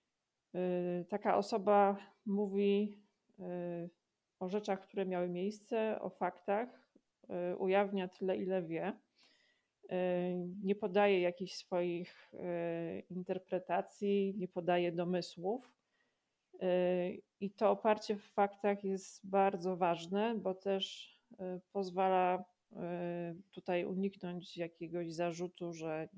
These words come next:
pomawiamy kogoś albo naruszamy czyjeś, y, dobra osobiste. Y, i też, co mi się,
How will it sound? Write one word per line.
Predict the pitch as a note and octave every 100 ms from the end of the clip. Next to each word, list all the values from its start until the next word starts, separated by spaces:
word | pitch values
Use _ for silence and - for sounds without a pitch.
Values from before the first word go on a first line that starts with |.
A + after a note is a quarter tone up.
| F#3
pomawiamy | F#3 E3+ E3+ F#3 G3+ F#3+
kogoś | F#3 F3 F3 E3 D#3+ -
albo | D#3 E3+ D#3+
naruszamy | D#3 E3+ - E3+ F3
czyjeś, | - F3 E3+ E3+ - - -
y, | F3 E3+ E3 E3 D#3+
dobra | E3 F3 F3 E3
osobiste. | F3 - D#3+ D3 - E3+ A#3 - _ - - - _ _ _ _ _ _ _ _ -
Y, | F#3 F3+ F3+ F3+ F3+ F3+ F3+ F3+ - _ _ _ _ _ _ _
i | G#3 G3+ G3+ G3+ G3 G3 _ _
też, | - A3+ A3
co | -
mi | G#3 G3+
się, | - F#3+ F#3+ F#3+